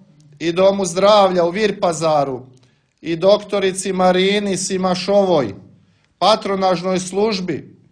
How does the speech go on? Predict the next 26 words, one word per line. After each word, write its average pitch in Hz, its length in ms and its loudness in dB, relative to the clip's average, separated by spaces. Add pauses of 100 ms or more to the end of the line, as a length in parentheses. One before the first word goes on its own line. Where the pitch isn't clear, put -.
(460)
na 180 180 2
brizi 170 580 0
koji 175 240 -2
su 180 200 -2
ovde 190 300 4
stalno 202 520 4
dolazili 180 920 2 (420)
da 156 140 0
olakšaju 180 760 2
poslednje 185 580 0
dane 170 580 2
u 175 100 -8
teškoj 185 540 -4
bolesti 165 680 0 (720)
i 180 240 -4
podršci 208 680 0
i 190 120 -4
pomoći 196 560 2
koju 185 240 0
su 180 180 -6
pružili. 131 600 -4 (800)
I 170 140 -2
da 185 140 4
blagi 196 500 4
Bog 190 320 2
svima 214 720 -2